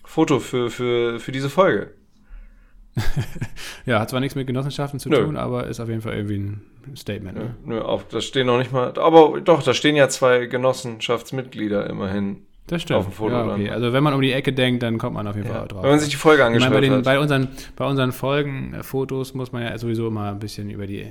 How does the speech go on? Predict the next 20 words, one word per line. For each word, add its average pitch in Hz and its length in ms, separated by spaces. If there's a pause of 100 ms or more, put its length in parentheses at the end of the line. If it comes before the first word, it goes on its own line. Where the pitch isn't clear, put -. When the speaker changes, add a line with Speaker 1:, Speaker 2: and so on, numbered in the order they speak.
Speaker 2:
um 113 100
die 107 100
Ecke 104 180
denken 101 320
auch, 95 140
Speaker 1:
Ja. 127 320
Speaker 2:
ne? 127 80
Jetzt 117 240
letztes 123 260
Mal 127 140
mit 127 100
der 120 120
Blase, 117 580
mit 120 120
der 110 60
Superblase, 120 520
Platzi 123 280
Superblase 120 520
zum 120 160
Beispiel. 113 440